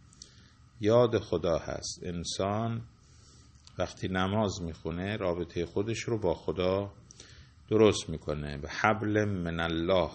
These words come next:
می‌شه، یه، اه، پیوندی داره، یه حلقه وصلی داره با خدا. دو، و آتیتم الزکات، رابطه خودتون رو با مردم هم درست بکنید،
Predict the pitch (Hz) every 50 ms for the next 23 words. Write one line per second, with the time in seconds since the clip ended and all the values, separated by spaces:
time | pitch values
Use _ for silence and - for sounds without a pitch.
0 | - - - 73 69 - - - 67 65 69 80 87 92 92 101 - - - -
1 | - - - - - - - - - - - - - - - - - - - 71
2 | 76 76 73 73 - - - 90 87 82 85 90 98 101 101 98 104 104 101 101
3 | 104 98 98 98 98 95 92 92 87 87 87 87 87 85 85 - - - - _
4 | - - - - - - 80 76 76 - 85 82 80 78 80 87 92 92 - -
5 | - 101 101 98 101 95 92 101 90 90 85 80 - - - 80 71 73 65 52
6 | - - - - - - - - - - - - - - - - - - - 123
7 | 123 139 147 143 135 113 107 101 101 95 - - 117 127 131 127 127 123 117 123
8 | 123 120 107 107 104 95 90 - - 123 127 123 101 82 73 - - - - -
9 | - - - - - - - - - - - - - - - - - - 107 104
10 | 104 98 101 98 - 120 123 131 123 - 127 123 131 131 131 139 135 135 131 139
11 | 127 117 110 104 98 95 95 92 90 90 90 107 123 131 123 117 120 123 123 117
12 | 104 101 101 107 101 - - - - 80 - - 80 78 78 78 76 76 76 73
13 | 76 78